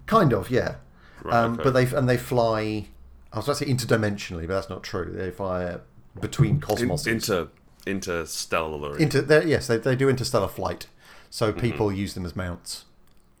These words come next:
Speaker 2: <laughs> Of course, of course.
Speaker 1: to get them places, um, and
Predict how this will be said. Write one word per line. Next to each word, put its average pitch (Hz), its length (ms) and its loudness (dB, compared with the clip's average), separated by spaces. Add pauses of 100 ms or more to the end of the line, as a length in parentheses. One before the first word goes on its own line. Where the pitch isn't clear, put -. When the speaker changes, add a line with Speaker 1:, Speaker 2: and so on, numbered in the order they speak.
(240)
Speaker 2:
<laughs> - 260 -6
Of 185 440 6
course, - 640 6
of 101 120 -6
course. 98 380 2
Speaker 1:
to - 80 -8
get 98 160 -2
them 92 100 -6
places, 85 600 -6
um, 90 280 -6
and 87 300 -10